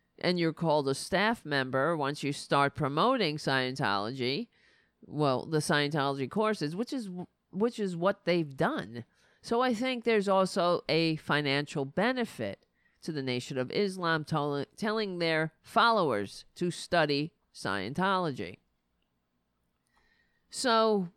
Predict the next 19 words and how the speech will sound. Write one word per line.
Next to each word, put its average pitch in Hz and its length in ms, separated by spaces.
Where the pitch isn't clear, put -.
how 254 180
do 277 80
you 269 240
feel 170 400
about 156 560
the 156 340
so-called 170 680
president 170 560
of 143 160
the 147 80
United 151 480
States? 208 440
On 202 120
top 247 240
of 233 120
everything 240 460
else, 214 480
we 190 240
get 202 560